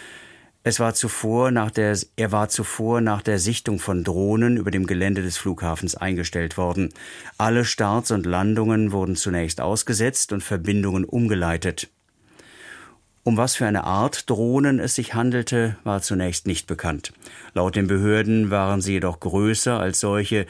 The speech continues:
die man üblicherweise als Privatperson kaufen kann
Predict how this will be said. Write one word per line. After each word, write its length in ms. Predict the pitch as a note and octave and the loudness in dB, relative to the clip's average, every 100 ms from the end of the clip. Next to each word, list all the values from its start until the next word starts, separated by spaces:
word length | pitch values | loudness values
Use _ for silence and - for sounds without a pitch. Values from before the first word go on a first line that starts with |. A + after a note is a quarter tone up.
| - - - | -10 -16 -4
die 80 | G2+ | 0
man 200 | F#2+ F#2+ | 2 2
üblicherweise 760 | C#3 A2 F#2+ G2 F2+ G2 F#2+ | 0 0 0 0 2 2 2
als 160 | F2 - | 0 -2
Privatperson 880 | G#2 F2+ G#2 - G2+ E2 F2 D#2+ | -2 0 0 0 -2 0 0 -2
kaufen 400 | - F2+ F2+ G#2+ | -2 0 0 0
kann 320 | G2+ G#2+ A2 | 0 0 0